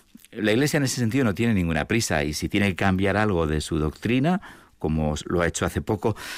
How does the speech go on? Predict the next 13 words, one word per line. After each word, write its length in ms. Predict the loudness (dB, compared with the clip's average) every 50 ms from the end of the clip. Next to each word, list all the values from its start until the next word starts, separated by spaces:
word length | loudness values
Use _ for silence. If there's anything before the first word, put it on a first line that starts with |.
| -14 -16 -18 -14 -6 -2
el 160 | -2 -2 0
Papa 360 | 0 -2 -2 0 0 -2 -2 -4 -8 -20 -20 -14
en 120 | -8 -4 -4
el 80 | -2
catecismo 560 | -2 -2 -2 -2 -2 0 0 0 2 0 0
con 140 | 0 2 0
el 100 | 0 0
tema 280 | 0 0 2 2 2 2
de 120 | 2 2
la 140 | 2 0 0
pena 200 | 2 2 2 4
de 60 | 4
muerte, 400 | 4 2 2 0 0 0 0 0